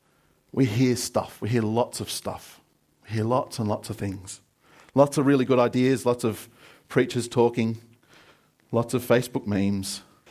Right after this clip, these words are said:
And this week, I was blown away by the number of scripture passages that came alive.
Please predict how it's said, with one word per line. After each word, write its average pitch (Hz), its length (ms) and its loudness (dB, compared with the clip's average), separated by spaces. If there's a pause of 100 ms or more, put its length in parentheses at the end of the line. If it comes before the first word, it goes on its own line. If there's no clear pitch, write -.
(140)
And 139 120 4
this - 220 2
week, 156 440 2 (320)
I 143 80 2
was 143 160 2
blown 170 320 2
away 139 520 2 (1000)
by 123 460 4 (360)
the 131 100 2
number 170 520 4
of 123 320 -4 (520)
scripture - 680 -2
passages 98 800 -2
that 107 160 -4
came 123 260 0
alive. 98 640 -4